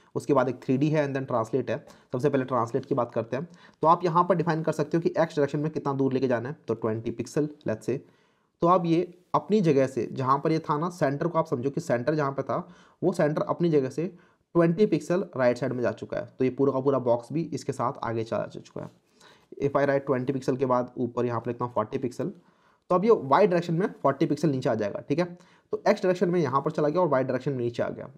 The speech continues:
अगर मैं यहाँ पर लिखता हूँ माइनस फ़ोर्टी पिक्सल, तो आपने गेस कर लिया होगा कि अब ये वाई डायरेक्शन में ऊपर चला जाएगा। Similarly, if I write minus twenty pixel here, तो अब ये एक्स डायरेक्शन में यहाँ पर चला जाएगा। यहाँ पर हम पिक्सल की बजाय जो भी हमारी,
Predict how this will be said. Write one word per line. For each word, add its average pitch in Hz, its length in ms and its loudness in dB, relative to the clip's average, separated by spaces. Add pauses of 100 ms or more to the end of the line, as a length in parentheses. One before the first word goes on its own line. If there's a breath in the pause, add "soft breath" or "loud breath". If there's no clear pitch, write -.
अगर 135 160 -2
मैं 143 60 -4
यहाँ 131 120 0
पर 143 60 -4
लिखता 135 180 -2
हूँ 123 80 -4
माइनस 120 280 -2
फ़ोर्टी 131 240 -2
पिक्सल, 156 320 -4 (420 soft breath)
तो 156 60 0
आपने 160 200 0
गेस 151 180 2
कर 160 140 0
लिया 156 120 2
होगा 143 180 0 (160)
कि 160 100 2
अब 139 120 2
ये 175 60 4
वाई 135 220 2
डायरेक्शन 131 260 -4
में 156 100 0
ऊपर 127 200 -2
चला 120 200 0
जाएगा। 117 260 -2 (140)
Similarly, 127 460 0
if - 80 -6
I 120 100 2
write 113 260 -2
minus 110 260 -4
twenty 120 280 -4
pixel 120 260 -2
here, 165 200 0 (500 soft breath)
तो 151 60 2
अब 143 140 2
ये 175 80 0 (140)
एक्स 160 180 -2
डायरेक्शन 127 240 -4
में 156 120 -2
यहाँ 110 160 0
पर 110 80 -4
चला - 200 -6
जाएगा। - 340 -8 (520)
यहाँ 156 180 6
पर 220 100 4
हम 226 80 2
पिक्सल 190 360 2
की 208 120 0
बजाय 175 260 4
जो 160 220 4
भी 185 160 4
हमारी, 175 480 2